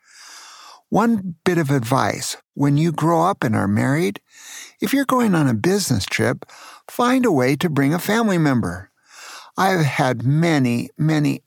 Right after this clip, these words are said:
many fun adventures by doing that. Craig and I carried our luggage to the Delta ticket counter to check in.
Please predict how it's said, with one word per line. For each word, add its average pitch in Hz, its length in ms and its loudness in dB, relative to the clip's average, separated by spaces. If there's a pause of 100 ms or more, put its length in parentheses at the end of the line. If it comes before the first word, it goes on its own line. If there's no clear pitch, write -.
many 196 440 2
fun 147 240 0
adventures 127 720 -2
by 107 140 -2
doing 101 300 -2
that. - 200 -4 (1300)
Craig 165 280 0
and 214 100 2
I 185 200 0
carried 131 380 -2
our 175 160 0
luggage 123 420 0
to - 120 -4
the 117 220 0
Delta 135 580 -2
ticket - 320 -4
counter 117 320 -2
to - 200 -10
check 120 340 -2
in. 147 320 -2